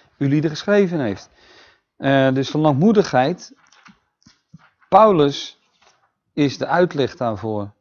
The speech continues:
wat die langmoedigheid is. En, oh, één Timotheüs één vers vijftien.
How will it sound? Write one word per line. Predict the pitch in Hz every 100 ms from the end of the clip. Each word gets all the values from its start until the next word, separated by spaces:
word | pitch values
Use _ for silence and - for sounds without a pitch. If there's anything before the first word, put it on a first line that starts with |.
| _ _ -
wat | 131 131
die | 127
langmoedigheid | 127 117 139 120 120 104 156
is. | 151 - - _ _ _ _ _ _ _
En, | - 123 - _
oh, | 117 - _ _ _ _ _ _ _ _ -
één | 123
Timotheüs | 127 123 120 110
één | 127 123
vers | 110 107
vijftien. | - 123 110 - 92